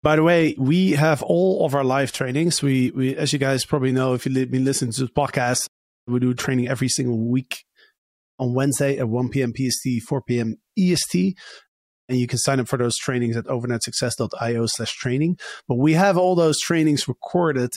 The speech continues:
in the Airbnb Profit Club. So once you, once you join that Facebook group, at the top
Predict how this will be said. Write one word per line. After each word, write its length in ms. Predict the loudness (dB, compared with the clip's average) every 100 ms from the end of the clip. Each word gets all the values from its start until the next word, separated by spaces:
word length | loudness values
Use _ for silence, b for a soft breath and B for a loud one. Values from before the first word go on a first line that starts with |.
| -4
in 200 | 0 0
the 60 |
Airbnb 500 | 0 -2 0 2 0
Profit 280 | -2 -6 -6
Club. 280 | -10 -8 -6
So 300 | -4 -2 -2 -4 B B B
once 280 | 0 0 2
you, 240 | 2 4
once 240 | 2 0 0
you 80 |
join 380 | 0 0 2 2
that 180 | 2 0 -2
Facebook 320 | -2 0 0
group, 380 | 0 2 0 -4 B B B _ _ _ _
at 140 | -6 -4
the 60 |
top 360 | -4 0 0